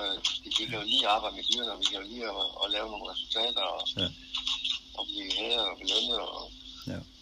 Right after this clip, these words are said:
Speaker 1: og så er det vel også samtidig, så er det jo et frit liv, vi har, ikke? Altså, vi
Speaker 2: Ja.
Speaker 1: møder, når vi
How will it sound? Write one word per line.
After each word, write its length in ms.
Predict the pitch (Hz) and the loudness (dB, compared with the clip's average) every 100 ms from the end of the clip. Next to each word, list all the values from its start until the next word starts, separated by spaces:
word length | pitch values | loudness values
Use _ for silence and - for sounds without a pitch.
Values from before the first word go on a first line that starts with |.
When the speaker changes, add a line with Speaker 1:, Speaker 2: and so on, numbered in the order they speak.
| - - - - - - - - - - | -6 -6 -10 -12 -12 -12 -10 -8 -6 -4
Speaker 1:
og 60 | - | -2
så 100 | 104 | 2
er 100 | 104 | 2
det 100 | 107 | 2
vel 80 | 95 | 2
også 180 | 101 - | 4 4
samtidig, 460 | 110 110 104 101 | 4 4 0 2
så 80 | - | 4
er 160 | 85 98 | 4 2
det 60 | 110 | 0
jo 140 | 87 - - - - - - - - - - - - | -2 -8 -14 -18 -18 -18 -20 -20 -20 -20 -20 -10 -4
et 80 | - | -2
frit 180 | - - | -2 -4
liv, 100 | - - | -6 -6
vi 40 | - 73 | -2 0
har, 120 | 71 71 | 0 -4
ikke? 160 | - 65 | -6 -8
Altså, 180 | - - - - | -4 -2 -2 -6
vi 60 | - - | -8 -2
Speaker 2:
Ja. 60 | |
Speaker 1:
møder, 140 | - - | -2 -2
når 120 | |
vi 40 | - | -4